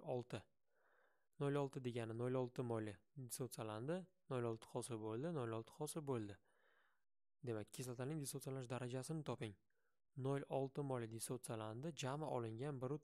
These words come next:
to'rtni ichidan. Jami olingan bir u to'rtni ichidan nol oltisi dissotsiyalandi.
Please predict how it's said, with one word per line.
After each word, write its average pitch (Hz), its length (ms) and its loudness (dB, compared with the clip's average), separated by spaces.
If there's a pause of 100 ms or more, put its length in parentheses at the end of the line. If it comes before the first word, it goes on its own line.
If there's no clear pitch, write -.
(100)
to'rtni 147 440 0
ichidan. 113 320 -2 (1700)
Jami 113 260 -2
olingan 110 320 -6
bir 123 100 -2
u - 80 0
to'rtni 123 260 -4
ichidan 156 220 -4
nol 123 260 2
oltisi 131 360 -2 (720)
dissotsiyalandi. 110 760 -2